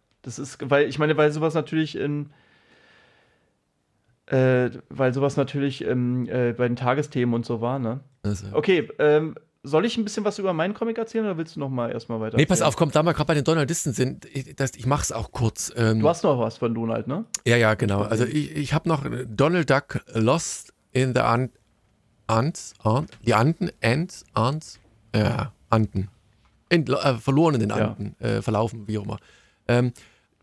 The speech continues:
Speaker 1: Hast
Speaker 2: bei
Speaker 1: du auf Englisch geholt?
Speaker 2: Ja, ja, ich hab's auf Englisch geholt, weil ich, ich, wie gesagt, es ist ja Karl Barks, der ist ja Engländer und ich, ich,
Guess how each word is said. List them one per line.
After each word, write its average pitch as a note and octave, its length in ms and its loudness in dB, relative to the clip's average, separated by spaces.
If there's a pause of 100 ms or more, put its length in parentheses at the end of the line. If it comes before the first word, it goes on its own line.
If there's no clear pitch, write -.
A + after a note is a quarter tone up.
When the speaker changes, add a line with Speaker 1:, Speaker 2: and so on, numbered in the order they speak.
(100)
Speaker 1:
Hast A#2 120 -4
Speaker 2:
bei A#2 180 4
Speaker 1:
du C3 60 4
auf C#3 60 2
Englisch A3 340 2
geholt? A2 260 0
Speaker 2:
Ja, C3 100 6
ja, C#3+ 120 6
ich C3+ 80 2
hab's - 160 0
auf A2+ 80 2
Englisch B2+ 320 0
geholt, A2+ 420 2
weil G#2+ 220 4
ich, - 260 -6
ich, - 220 -4 (200)
wie A#2 120 -4
gesagt, A2+ 180 2
es - 60 -8
ist - 140 -2
ja B2 100 4
Karl A2 320 2
Barks, G#2+ 420 -2
der - 120 2
ist B2+ 120 -2
ja A#2+ 100 2
Engländer G#2+ 380 0
und A2+ 120 -4
ich, G#2+ 140 -8
ich, - 180 -18